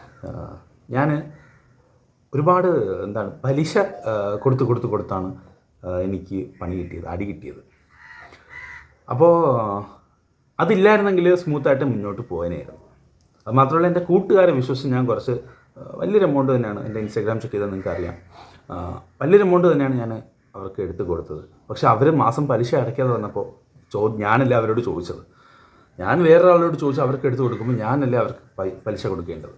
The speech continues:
അങ്ങനെ കൊടുത്ത് കൊടുത്ത് കൊടുത്ത് പ്രശ്നമായതാണ് ഇത്രയും വലിയൊരു, ആ, അബദ്ധം എനിക്ക് പറ്റിയത്. So, ആ, ഇനി എം ആർ സിയിലോട്ട് പോകുന്നുണ്ടോ എന്നുള്ള ചോദ്യത്തിലൊക്കെ അതെൻ്റെ പേഴ്സണൽ ചോയ്സാണ്. ആ, ഞാൻ,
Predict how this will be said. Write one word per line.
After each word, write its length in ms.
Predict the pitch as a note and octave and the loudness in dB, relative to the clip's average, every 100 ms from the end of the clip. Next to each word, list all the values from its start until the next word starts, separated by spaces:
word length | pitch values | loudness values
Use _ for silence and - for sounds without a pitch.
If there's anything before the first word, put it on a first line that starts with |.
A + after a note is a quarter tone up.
| _ | _
അങ്ങനെ 300 | G2+ A#2 F3 | -8 -2 -2
കൊടുത്ത് 260 | E3 C3 C3+ | 0 0 2
കൊടുത്ത് 260 | B2+ - | 0 0
കൊടുത്ത് 280 | A2+ G2+ - | -4 -4 -4
പ്രശ്നമായതാണ് 840 | G2+ - F#2 - G2 F2 F2 E2 E2+ E2+ - | -8 -8 -16 -10 -8 -6 -6 -8 -10 -18 -20
ഇത്രയും 420 | A#2+ - C3+ D3 C#3+ | -18 -4 0 0 0
വലിയൊരു, 380 | G#2 G2+ G2+ - - _ - | -2 -4 -6 -8 -16 _ -14
ആ, 60 | F2+ E2+ F2 E2 E2 E2 - | -10 -8 -8 -10 -12 -16 -6
അബദ്ധം 360 | A2+ B2 C#3 B2 - | 0 0 0 -8 -10
എനിക്ക് 180 | F2 E2+ | -14 -14
പറ്റിയത്. 380 | - - - - - - - _ - - - - - | -14 -16 -18 -20 -20 -20 -20 _ -20 -20 -20 -20 -4
So, 200 | A#2 B2 - - - - | -2 -2 -6 -18 -20 -14
ആ, 340 | F2+ F2+ E2+ E2 D#2 - - - - - | -8 -6 -6 -8 -12 -16 -20 -20 -16 0
ഇനി 140 | C3+ | 2
എം 160 | D#3+ C3+ | 4 2
ആർ 80 | C3 | 2
സിയിലോട്ട് 280 | D3 B2+ | 2 2
പോകുന്നുണ്ടോ 640 | C3 B2+ B2+ B2+ B2 B2+ B2+ | 2 4 4 4 4 2 0
എന്നുള്ള 320 | A2+ A2 A2+ | -4 -2 -4
ചോദ്യത്തിലൊക്കെ 520 | A2+ G2 G2 F#2+ G2 | -4 -6 -6 -8 -6
അതെൻ്റെ 220 | A#2+ B2+ C#3 | -4 -4 -2
പേഴ്സണൽ 500 | A#2+ G#2+ G#2+ G#2+ G2+ | -2 -2 -2 -6 -4
ചോയ്സാണ്. 560 | G2 F2 F2 D#2+ D#2 - - - - - | -4 -4 -6 -8 -8 -14 -18 -20 -20 -16
ആ, 380 | - E2+ E2 E2 | -12 -10 -10 -10
ഞാൻ, 160 | F2 F2+ | -12 -8